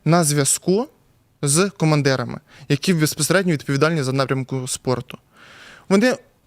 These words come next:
скидають там інфу: «Дивися, сьогодні відбуваються там змагання, типу, приходь до нас, будемо, типу, разом потренуємося, поговоримо,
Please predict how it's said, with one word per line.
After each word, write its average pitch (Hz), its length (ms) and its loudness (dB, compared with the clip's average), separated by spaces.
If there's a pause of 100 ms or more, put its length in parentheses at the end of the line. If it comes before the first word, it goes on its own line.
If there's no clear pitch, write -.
(200)
скидають 175 600 0
там 160 160 -2
інфу: 151 300 0
«Дивися, 156 400 4
сьогодні 175 360 2
відбуваються 160 520 0
там 151 180 2
змагання, 170 440 0
типу, 139 300 -4
приходь 156 300 0
до 151 80 2
нас, 170 200 0
будемо, 143 320 -2
типу, 139 200 -2
разом 147 240 0
потренуємося, 175 500 -2
поговоримо, 139 640 -2